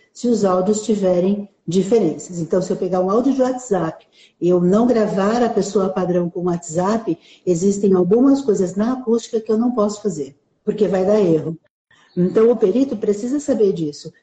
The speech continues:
Claro, eu posso fazer uma gravação padrão da sua voz, ah, Rodrigo, eu posso fazer pelo Zoom, mas eu tenho que ser, tenho que ter um captador externo e tenho que considerar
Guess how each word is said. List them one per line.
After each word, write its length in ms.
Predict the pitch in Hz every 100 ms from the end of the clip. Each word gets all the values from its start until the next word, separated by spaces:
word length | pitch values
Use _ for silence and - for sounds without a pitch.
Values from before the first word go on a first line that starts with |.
| -
Claro, 320 | 269 233 185
eu 40 | 175
posso 300 | 202 240 -
fazer 240 | 254 208
uma 140 | 190
gravação 560 | 185 185 175 175 190 170
padrão 380 | 180 165 185 208
da 100 | 185
sua 160 | -
voz, 500 | 160 175 220 240 180 - _ _ -
ah, 480 | 175 175 175 165 190 156
Rodrigo, 520 | 202 180 180 160 151 - 175 - - 156
eu 120 | 170
posso 300 | - 226 214
fazer 320 | - 349 330
pelo 240 | - 214 190
Zoom, 300 | 160 156 139 - _ -
mas 180 | 175 196
eu 80 |
tenho 200 | 196 196
que 100 | 196
ser, 240 | 185 - 202
tenho 140 | 196 180 - 175
que 100 | -
ter 120 | 190
um 60 | 175
captador 720 | 180 - 175 160 180 180 180 -
externo 640 | 170 - 180 208 247 262 - -
e 60 | 190
tenho 340 | - 196 208 208
que 200 | 220 214
considerar 920 | 220 220 214 175 170 175 196 233